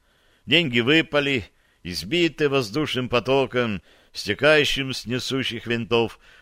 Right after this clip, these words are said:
ударились в бетон взлетной полосы и в задравшего голову вверх полковника Смита. «Вот и славно!» еще раз сказал лейтенант Джонстон и нажал на курок.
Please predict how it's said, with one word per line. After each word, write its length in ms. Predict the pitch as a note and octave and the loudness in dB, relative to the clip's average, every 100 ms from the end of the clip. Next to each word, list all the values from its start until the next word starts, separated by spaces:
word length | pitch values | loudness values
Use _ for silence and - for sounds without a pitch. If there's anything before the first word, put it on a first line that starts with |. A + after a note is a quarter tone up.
| _ | _
ударились 880 | F2+ D2 E2+ E3 C#3+ C#3 C3+ G2+ D#2 | -10 -2 6 8 8 4 0 -4 -8
в 80 | |
бетон 420 | E2+ C3 C3 C3 A#2+ | 0 0 2 0 0
взлетной 600 | E2+ A2 C3 - F#2+ A2+ | -4 2 2 2 -4 -4
полосы 640 | - A2+ G#2+ G2 A2 G2+ _ _ _ _ _ _ | -2 -2 -2 -4 -6 -8 _ _ _ _ _ _
и 220 | C#3+ F#3+ | 4 4
в 100 | F3+ | 4
задравшего 800 | A#2 E3 C#3+ B2 D3 C#3+ C3+ C#3 | 4 4 4 2 4 2 0 -2
голову 400 | B2+ C3 B2+ B2+ | 2 2 2 -2
вверх 380 | A#2+ G#2 B2+ - | -2 2 2 2
полковника 600 | - A2 A2 A2+ A2+ G#2+ | 0 0 2 0 -2 -4
Смита. 600 | G2 F2+ G#2+ G2+ G2 D#2+ - _ _ _ _ _ | -6 -6 -6 0 0 0 -6 _ _ _ _ _
«Вот 600 | F#2 A#2+ C#3+ E3+ F3 - | -2 2 6 8 6 2
и 80 | A2+ | -2
славно!» 800 | G2+ A2+ C3 D3+ D3+ D3 D3 B2+ - _ _ _ - | 0 0 2 6 6 4 2 0 0 _ _ _ -10
еще 220 | F#2 B2 | 0 2
раз 160 | A2+ | 2
сказал 360 | - G#2+ A2+ A2 | 0 2 4 4
лейтенант 420 | G#2 F2+ G#2+ G#2+ | 2 0 -2 0
Джонстон 560 | A#2 B2+ A#2+ - G#2+ F2+ _ _ _ _ _ | 2 0 0 -4 -4 -6 _ _ _ _ _
и 160 | F#3 | -4
нажал 420 | D#3 A#2 F#2+ G#2+ G2+ | 2 2 4 4 2
на 160 | F#2 | -2
курок. 580 | - F2+ D2+ D#2+ - - | -6 -8 -6 -8 -10 -20